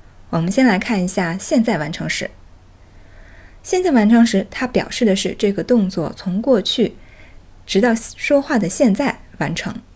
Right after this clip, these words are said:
或者是说这个动作，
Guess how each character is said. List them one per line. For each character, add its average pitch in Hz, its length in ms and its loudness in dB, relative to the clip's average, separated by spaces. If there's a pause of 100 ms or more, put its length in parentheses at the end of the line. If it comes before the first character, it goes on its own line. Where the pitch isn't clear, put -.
(500)
或 - 160 0
者 180 120 0
是 214 200 0
说 240 360 0
这 247 100 -4
个 190 100 2
动 196 440 0
作， - 180 -10